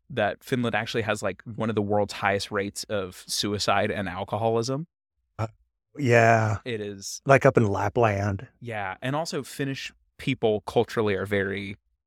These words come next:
Speaker 1: d-, austere and very, like, socially anxious. It's bizarre. It's a, very strange place. One of the places they're not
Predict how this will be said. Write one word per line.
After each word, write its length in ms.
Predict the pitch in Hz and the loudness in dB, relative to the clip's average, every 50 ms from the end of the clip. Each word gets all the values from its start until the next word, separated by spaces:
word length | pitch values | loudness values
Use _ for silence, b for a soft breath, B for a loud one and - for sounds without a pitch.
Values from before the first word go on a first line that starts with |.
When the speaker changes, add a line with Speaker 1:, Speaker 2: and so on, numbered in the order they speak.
| _ _ _ _ - - | _ _ _ _ -20 -20
Speaker 1:
d-, 80 | - _ - - | -20 _ 0 2
austere 760 | 107 95 - - - - - 110 95 98 98 104 123 127 _ _ _ _ | 2 2 2 -2 -4 -2 -2 -4 -4 -2 -2 -2 -2 -4 _ _ _ _
and 140 | - 107 104 | -8 -6 0
very, 300 | 98 101 101 101 98 101 | 2 2 4 4 2 0
like, 360 | 101 101 101 101 95 - - _ _ _ _ _ _ _ _ _ _ _ _ _ _ - 135 | -2 -4 -6 -6 -6 -10 -12 _ _ _ _ _ _ _ _ _ _ _ _ _ _ -16 -8
socially 680 | - - - 123 113 107 - - 117 110 107 104 - - | -4 -2 0 0 0 0 -2 -4 -2 -2 -2 -2 -4 -6
anxious. 580 | 107 - 185 - - - 127 113 - - - - _ _ _ _ _ _ - - _ _ - | -4 -4 -4 -2 2 2 2 2 2 -2 -4 -6 _ _ _ _ _ _ -20 -20 _ _ -2
It's 220 | - 147 117 - - _ - | -2 -2 -2 -4 -14 _ -14
bizarre. 600 | - 127 113 - 139 117 101 107 95 98 95 110 _ _ _ _ _ _ _ _ _ - | -12 -8 -2 0 0 0 2 0 -2 -2 -4 -10 _ _ _ _ _ _ _ _ _ -8
It's 180 | 123 - - | -6 -2 0
a, 340 | 104 101 92 90 98 - - - _ _ _ _ - - | 0 2 2 0 -2 -4 -6 -12 _ _ _ _ -12 -4
very 240 | 113 143 165 165 147 | 2 2 2 2 2
strange 300 | - - 120 110 - - | 0 0 0 0 0 -2
place. 220 | 151 123 104 - - | -2 -2 -2 -4 -6
One 260 | 143 127 131 151 160 | -4 0 0 2 2
of 60 | 160 | 2
the 80 | 139 131 | -2 -2
places 340 | - 160 156 - 160 143 110 | -2 -2 -2 -2 -4 -8 -2
they're 220 | - 123 120 117 | -2 0 0 0
not 420 | 110 110 123 147 190 220 - - | 0 -2 -2 -4 -4 -4 -6 -6